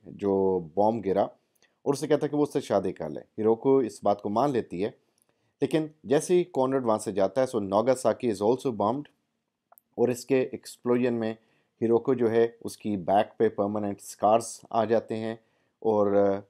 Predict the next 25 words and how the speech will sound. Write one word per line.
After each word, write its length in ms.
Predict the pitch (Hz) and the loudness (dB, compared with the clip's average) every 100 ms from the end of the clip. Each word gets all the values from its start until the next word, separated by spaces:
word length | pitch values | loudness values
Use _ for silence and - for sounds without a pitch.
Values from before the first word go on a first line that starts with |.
| - | -12
जो 140 | 95 | -12
कॉनरेड 500 | - 113 110 113 104 | -6 -4 0 0 0
है 180 | 107 107 | 0 0
वो 180 | 98 92 | 0 -6
इसमें 280 | - 98 | -8 -10
मर 220 | 90 98 107 | -6 -4 -2
जाता 320 | 110 104 104 | -2 0 -2
है, 300 | 104 110 - _ _ _ 104 | 0 -4 -4 _ _ _ -4
हिरोको 260 | 98 92 | -2 -4
का 80 | 90 | -8
फादर 320 | - 107 113 | 0 2 2
भी 120 | 113 | 0
मर 180 | 110 104 | 0 -2
जाता 340 | 104 95 98 98 | 0 -2 -2 -2
है 200 | 104 104 | -2 -2
और 200 | 98 95 | -4 -6
इसको 580 | - - 101 101 101 _ _ _ | -10 -10 -4 -2 -4 _ _ _
सिर्फ 400 | - 117 - - | 0 2 2 -8
उसकी 340 | 101 - 104 | -10 -8 -8
राख 340 | 90 95 104 - | -2 2 2 0
मिलती 340 | 104 92 - 101 | -10 -10 -6 -6
है 260 | 98 101 - | -2 -4 -4
अपने 320 | 92 98 95 | -12 -10 -10
फियांसे 640 | - 98 92 104 104 107 | -8 -6 -4 -6 -6 -6
की, 300 | 98 104 104 | -6 -10 -10